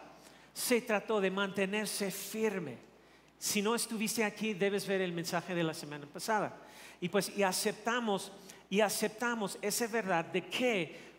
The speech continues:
como iglesia no podemos, no podemos, ah, ah, inclinarnos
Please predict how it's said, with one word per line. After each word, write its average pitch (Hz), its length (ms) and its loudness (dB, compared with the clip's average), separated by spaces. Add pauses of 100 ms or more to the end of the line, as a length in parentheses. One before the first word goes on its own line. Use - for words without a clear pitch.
como 226 320 0
iglesia 196 760 0 (840)
no 233 440 4
podemos, 208 880 0 (280)
no 254 800 2
podemos, 180 640 0 (520)
ah, 160 280 2
ah, 170 280 0
inclinarnos 202 1120 0